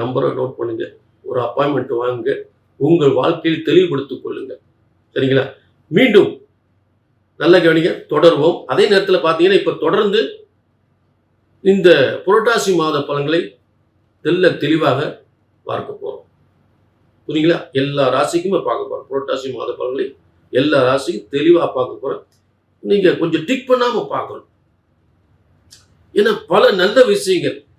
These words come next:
என்னென்ன பிரச்சனை நடந்திருக்கு, என்னென்ன ஆக, சரியாக போகுது, என்னென்ன யோகங்கள் மாறப்போகுது, என்னென்ன கிரக மாற்றத்துல என்னென்ன யோகங்கள் அனுபவிக்க போறீங்க,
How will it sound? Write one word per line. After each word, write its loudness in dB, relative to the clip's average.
என்னென்ன 4
பிரச்சனை 2
நடந்திருக்கு, -4
என்னென்ன 2
ஆக, -2
சரியாக 2
போகுது, -4
என்னென்ன 4
யோகங்கள் 4
மாறப்போகுது, -2
என்னென்ன 2
கிரக 4
மாற்றத்துல 0
என்னென்ன 0
யோகங்கள் 2
அனுபவிக்க 2
போறீங்க, -4